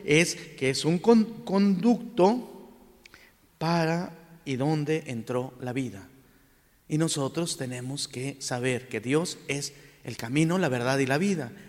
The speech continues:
Y no podemos quitarnos esa relación con Dios, porque Él nos dio la vida.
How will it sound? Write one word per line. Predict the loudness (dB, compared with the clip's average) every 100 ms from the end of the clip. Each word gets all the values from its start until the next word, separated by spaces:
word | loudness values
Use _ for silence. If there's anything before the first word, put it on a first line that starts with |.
| -8
Y |
no | -6
podemos | -4 -2 2 4 4 2 2 0 -4 -10 -20 -20 -10
quitarnos | -6 0 4 4 4 0 0
esa | -2 -4
relación | 0 2 2 4 4 4 0 -4 -12 -20 -20 -20 _ _ _
con | 4 4
Dios, | 6 6 6 4 -2 -8 -16 -20 -20 -20 -20 _ _
porque | 0 2 6 6
Él | 6
nos | 4
dio | 4
la | 4
vida. | 4 2 2 0 -6